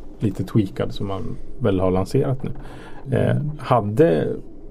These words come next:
Speaker 1: etableringen blivit så här bra, eller liksom hade politiken lagts om utan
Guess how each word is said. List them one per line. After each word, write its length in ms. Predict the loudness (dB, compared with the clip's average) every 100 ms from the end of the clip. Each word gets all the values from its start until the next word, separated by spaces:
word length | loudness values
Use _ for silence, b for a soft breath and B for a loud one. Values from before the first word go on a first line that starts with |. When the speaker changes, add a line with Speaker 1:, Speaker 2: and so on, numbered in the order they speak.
| 0
Speaker 1:
etableringen 680 | 4 6 6 6 4 2 4
blivit 320 | 4 6 4
så 80 | 4
här 100 | 4
bra, 180 | 4 4
eller 200 | 4 2
liksom 220 | 0 2
hade 160 | 2
politiken 520 | 6 4 6 4 6 6
lagts 200 | 4 2
om 260 | 2 2
utan 540 | 6 6 6 4 2